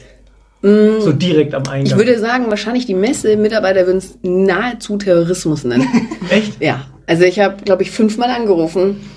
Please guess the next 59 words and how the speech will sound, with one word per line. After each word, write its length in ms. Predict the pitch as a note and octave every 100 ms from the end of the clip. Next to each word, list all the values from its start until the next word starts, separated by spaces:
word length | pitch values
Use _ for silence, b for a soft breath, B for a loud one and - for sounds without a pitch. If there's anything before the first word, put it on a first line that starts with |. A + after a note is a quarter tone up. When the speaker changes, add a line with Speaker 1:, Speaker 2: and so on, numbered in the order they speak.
| B B
Speaker 1:
und 140 | G3+ F#3
meinen 160 | F3
Messestand 520 | F3+ F#3 G3+ - E3 E3+
verändern 320 | C#3 D3 F3+
lassen, 480 | G3 A3 A#3+ C4+ -
äh, 180 | F3 F3
bis 160 | B3+ B3
ich 140 | A#3+
den 160 | G#3 G#3
Stand 240 | - G3
hatte, 180 | G#3 C4
den 160 | A3 G#3
ich 160 | B3
haben 240 | B3 - G3
wollte. 180 | F3+ D#3+
Speaker 2:
Also 100 | D#3+
du 60 |
hast 100 | E3+
dich 100 | F#3+ -
immer 160 | G3
so 100 | E3+
stückchenweise 540 | E3+ G#3 - F3+ E3 D3+
nach 120 | D3
vorne 260 | - D#3+ D#3
Speaker 1:
Ja, 160 | G3
Speaker 2:
gearbeitet. 340 | - C#3+ C3 G3+
Speaker 1:
am 80 |
Anfang 340 | G#3 B3 B3 G#3
war 80 | G#3
ich 80 |
in 80 | G#3+
der 80 | E3
letzten 380 | G#3 - - G3+
Rouge-Ecke 680 | G3+ A#3 B3+ - - F#3+ D#3
und 100 | F3+
dann 80 |
Speaker 2:
Bei 60 | F3+
Speaker 1:
hab 60 | A3
ich 40 |
Speaker 2:
Uschis 340 | G#3 F3+ F3 -
Resterampe, 640 | F3 D#3+ D#3+ D3 A#2+ A2+
Speaker 1:
Ja, 180 | G#3 G#3
Speaker 2:
ne? 120 | - -
Speaker 1:
neben 260 | G#3+ B3
Uschis 340 | A#3+ G3+ B3 -
Resterampe. 520 | D#3+ D#3 D3 D3+ D#3
Und 140 | F3 F#3+
dann, 280 | A3 G#3 -
da, 300 | G3+ G#3+ G3+
wo 80 | G#3
kein 280 | G#3 D4 D4+
Mensch 160 | A#3
vorbeiläuft. 520 | G#3+ E3+ D#3 C#3+ E3+
Und 80 | E3+
dann 80 | F3
hab 80 | G#3+
ich 60 |
gesagt, 220 | G#3 G3+ G3
Leute, 280 | G3+ G3